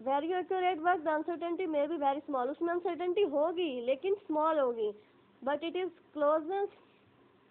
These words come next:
but it is still present, लेकिन ये मौजूद ज़रूर होगी। Okay, Uncertainty होती है कहीं ना कहीं, मौजूद ज़रूर होती है,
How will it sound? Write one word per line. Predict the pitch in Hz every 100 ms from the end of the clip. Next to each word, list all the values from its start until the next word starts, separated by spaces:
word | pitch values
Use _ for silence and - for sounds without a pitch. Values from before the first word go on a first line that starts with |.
| _ _ 285
but | 277
it | 320 330
is |
still | 359 349 370 285
present, | 294 302
लेकिन | 302 320 370
ये | 381
मौजूद | 311 247 311 392
ज़रूर | 302 262 262 226
होगी। | 208 202 190
Okay, | 254 285 381 294 - - -
Uncertainty | 302 339 381 320 359 349 403
होती | 285 294 294 370
है | 330 285
कहीं | 311 330
ना | 330
कहीं, | 302 285 277 262
मौजूद | 254 285 349
ज़रूर | 302 311 392
होती | 370 262 285
है, | 269 226